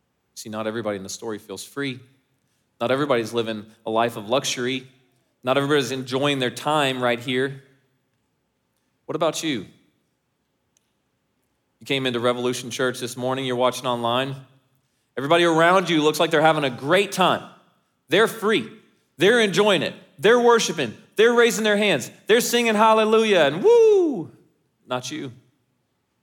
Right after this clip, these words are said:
You're hurting. You're broken. You're tired.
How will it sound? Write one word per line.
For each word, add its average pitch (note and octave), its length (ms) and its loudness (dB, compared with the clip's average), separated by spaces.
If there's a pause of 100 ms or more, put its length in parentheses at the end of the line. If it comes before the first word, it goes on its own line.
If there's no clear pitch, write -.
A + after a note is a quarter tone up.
(680)
You're D3 140 -2
hurting. C#3 340 -2 (3750)
You're A#2+ 80 -8
broken. C3+ 380 -4 (2000)
You're G2 80 -14
tired. B2 480 -2